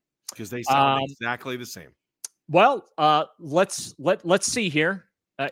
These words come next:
Speaker 1: I'm
Speaker 2: here's one
Speaker 1: asking you. I mean, look, I like Kevin. I think Kevin's, and by the way, I thought Pat was a good coach too, but I just feel like when I listen to these press conferences, I've just gone back in time.
Speaker 2: Yeah, I know. And, uh,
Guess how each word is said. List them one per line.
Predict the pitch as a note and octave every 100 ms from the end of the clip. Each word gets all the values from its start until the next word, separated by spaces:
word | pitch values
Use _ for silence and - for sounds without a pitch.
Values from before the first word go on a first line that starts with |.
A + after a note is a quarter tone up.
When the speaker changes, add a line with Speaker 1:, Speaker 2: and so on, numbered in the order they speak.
| B2+
Speaker 1:
I'm |
Speaker 2:
here's | E3+ E3+
one | D#3
Speaker 1:
asking | G#3 C#3+
you. | B2+ A#2 E2+ -
I | B2+
mean, | D3 C#3+ - _ _
look, | F3 -
I | F3
like | G3+ E3+ D#3+
Kevin. | B2+ A2
I | A2
think | B2+ C3+
Kevin's, | C#3+ C#3
and | B2+ B2+
by | B2+
the | D3+
way, | D#3 D3
I |
thought | C#3 C#3+
Pat | - D#3 D#3
was | G#2+
a |
good | G2+ A#2
coach | B2+ A#2 -
too, | E3+ D#3
but | G#2 A2+ A2+ _ _ _ _
I | B2+
just | C#3+ D#3 -
feel | F3
like | E3 B2+
when | C3
I | A#2
listen | B2+ C3 C3+
to |
these | B2 A#2
press | - D3
conferences, | - A#2+ G#2+ G2 A#2+ G#2+ - _ _ _
I've | - C3+
just | B2 C#3
gone | - C3 A2
back | G#2 A#2 G#2
in | G2
time. | - G2 D#2+ _ _ _ _ _ _ _ _
Speaker 2:
Yeah, | D#3+ D3+
I | - D3+
know. | A2+ -
And, | - C3 B2+
uh, | C3